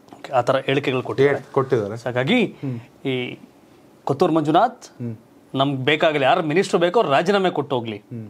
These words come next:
Speaker 1: ಮನೇಲಿರಲಿ,
Speaker 2: ಹ್ಮ್.
Speaker 1: ಸರ್ಕಾರ ನಡ್ಸಕ್ ಮಾತ್ರ ನಮ್ಗೆ ಕೊಟ್ಟಿರೋದು ಜನ
Speaker 2: ಹೌದು.
Speaker 1: ಬೆಂಬಲ, ಸೇವೆ
Speaker 2: ಜನ,
Speaker 1: ಮಾಡ್ಲಿ
Speaker 2: ಹೌದು.
Speaker 1: ಅಂತ.
Speaker 2: ಹ್ಮ್.
Speaker 1: ಹಂಗೆ. ಕೊತ್ತೂರು ಮಂಜುನಾಥ್ ಅವ್ರಿಗೆ ಬೇಡ.
Speaker 2: ಬೇಡ. <laughs>
Speaker 1: ಉಳ್ದವ್ರು ಇವ್ರ ಥರನೇ ಇರ್ಬೇಕು ಅಂತ ಏನೈತೆ?
Speaker 2: ಏನಿಲ್ಲ ಅಲ್ವಾ?
Speaker 1: ಇವ್ರು ಬೇಕು ಅಂದಾಗ ಕೋಟಿಗಟ್ಲೆ ಖರ್ಚು ಮಾಡ್ಕೊಂಡು ಫಾರಿನ್‌ಗೆ ಹೋಗಕ್ ದುಡ್ಡು ಐತಿ ಇವ್ರ ಹತ್ರ.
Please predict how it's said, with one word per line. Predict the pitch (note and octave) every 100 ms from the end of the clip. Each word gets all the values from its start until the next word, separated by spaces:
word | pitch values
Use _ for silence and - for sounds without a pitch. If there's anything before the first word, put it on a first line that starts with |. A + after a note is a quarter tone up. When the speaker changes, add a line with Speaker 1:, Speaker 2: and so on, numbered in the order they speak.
| C3+
Speaker 1:
ಮನೇಲಿರಲಿ, | D3+ F#3 D#3+ A#2+ G#2
Speaker 2:
ಹ್ಮ್. | F#2+ _ - A2+ G#2 _ _ - - -
Speaker 1:
ಸರ್ಕಾರ | D3 C#3 E3
ನಡ್ಸಕ್ | D#3+ C3+ D#3+ D#3
ಮಾತ್ರ | F#3 A3+
ನಮ್ಗೆ | F3+ D3+
ಕೊಟ್ಟಿರೋದು | C#3 C3+ B2
ಜನ | A#2
Speaker 2:
ಹೌದು. | B2+ B2+
Speaker 1:
ಬೆಂಬಲ, | A2+ A2+
ಸೇವೆ | A2+ C#3+
Speaker 2:
ಜನ, | C#3
Speaker 1:
ಮಾಡ್ಲಿ | A2+ B2
Speaker 2:
ಹೌದು. | G2+
Speaker 1:
ಅಂತ. | G2+
Speaker 2:
ಹ್ಮ್. | A2+ _ A2
Speaker 1:
ಹಂಗೆ. | A#2 G#2+ - - - - - - - _
ಕೊತ್ತೂರು | E3+ - C4 A#3
ಮಂಜುನಾಥ್ | G3+ F3+ D#3+ A3
ಅವ್ರಿಗೆ | A#3 C#3
ಬೇಡ. | C#3 G#3 D#3 G#2 - - B2+
Speaker 2:
ಬೇಡ. | B2 G2+ - F#3 - F3 -
<laughs> | E3+ - - - -
Speaker 1:
ಉಳ್ದವ್ರು | C#4 D4+ D#4 C#4+
ಇವ್ರ | C#4+
ಥರನೇ | C#4+ B3+ B3+
ಇರ್ಬೇಕು | A#3+ G#3+ A3
ಅಂತ | F#3+ F3+
ಏನೈತೆ? | D3+ B2+
Speaker 2:
ಏನಿಲ್ಲ | E3 D3 C3
ಅಲ್ವಾ? | A2+ G2+ A#2 A2 - - - -
Speaker 1:
ಇವ್ರು | C4+ C4 C4
ಬೇಕು | G3 E3 C#4+ C#4+ C#4 C4+
ಅಂದಾಗ | B3 A#3+ A3+ B3+ D4 C4+ B3+ A#3+ A3+ G#3 -
ಕೋಟಿಗಟ್ಲೆ | C4+ C4+ B3 A3+ A#3
ಖರ್ಚು | A3+ A3+ A3+
ಮಾಡ್ಕೊಂಡು | G#3+ A#3
ಫಾರಿನ್‌ಗೆ | A3 G3+ A#3 G#3+
ಹೋಗಕ್ | A3+ G3+
ದುಡ್ಡು | B3 A3+
ಐತಿ | C4 B3
ಇವ್ರ | G#3
ಹತ್ರ. | F#3 C#3